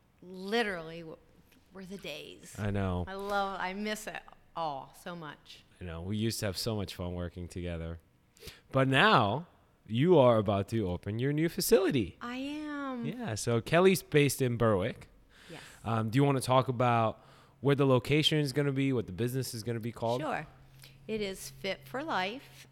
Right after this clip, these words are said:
Speaker 1: We're a f-, fitness facility. Um, we're open for training sessions, um, every day of the week, morning, evenings, Saturday mornings. Um,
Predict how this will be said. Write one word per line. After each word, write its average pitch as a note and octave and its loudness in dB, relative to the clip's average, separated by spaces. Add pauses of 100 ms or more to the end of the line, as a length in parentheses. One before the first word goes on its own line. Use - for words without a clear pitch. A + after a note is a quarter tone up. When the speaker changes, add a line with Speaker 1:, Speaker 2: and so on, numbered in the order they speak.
Speaker 1:
We're F3+ -6
a F3+ -4
f-, - -14 (220)
fitness A3 -10
facility. F#3+ -8 (460)
Um, F3+ -10
we're F3 -6
open G3 -6
for F#3+ -14
training F#3 -8
sessions, G#3 -8 (140)
um, D#3 -12 (760)
every G#3+ -4
day G#3 -4
of G3 -6
the F#3+ -8
week, G#3 -10 (120)
morning, G#3+ -8
evenings, G3+ -10
Saturday G3 -8
mornings. G3 -10 (100)
Um, D#3+ -12